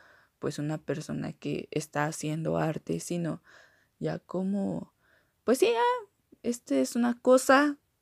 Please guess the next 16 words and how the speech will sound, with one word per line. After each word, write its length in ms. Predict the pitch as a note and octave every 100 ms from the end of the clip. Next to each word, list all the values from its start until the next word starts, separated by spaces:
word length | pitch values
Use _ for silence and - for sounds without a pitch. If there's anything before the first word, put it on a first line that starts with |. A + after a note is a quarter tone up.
| _ _ _ _ -
que 160 | F#3
me 140 | F#3 F3+
va 100 | F#3+
a 20 |
ayudar 440 | G#3 G3+ G3+ G#3
a 120 | F#3
yo 320 | F3 F3+ F3+ F#3
alcanzar 840 | F3+ - E3 - F3+ - - -
esto 540 | D#3+ D#3+ - D3+ - C#3+
y 240 | C#3+ -
me 260 | - E3+ D#3+
vale 340 | E3 E3 E3
cómo 240 | - E3 D#3+
lo 140 | D3+
trate, 440 | - - - D#3+ D#3+
¿no? 320 | D#3 F#3+